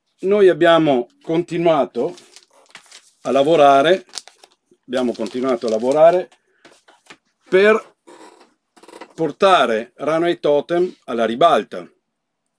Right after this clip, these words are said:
Ecco, diciamo che questo lavoro, il primo, è stato molto,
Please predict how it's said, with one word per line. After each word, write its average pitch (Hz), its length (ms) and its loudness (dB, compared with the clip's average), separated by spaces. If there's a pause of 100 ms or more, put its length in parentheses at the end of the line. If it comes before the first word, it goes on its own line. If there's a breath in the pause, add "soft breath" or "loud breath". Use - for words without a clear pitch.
(100)
Ecco, 117 320 -12
diciamo 131 500 -4
che - 160 -14
questo 131 480 -8 (460 soft breath)
lavoro, 156 640 0
il 117 160 -12
primo, 139 360 -2
è 131 40 -2
stato 127 360 -6
molto, 120 720 -2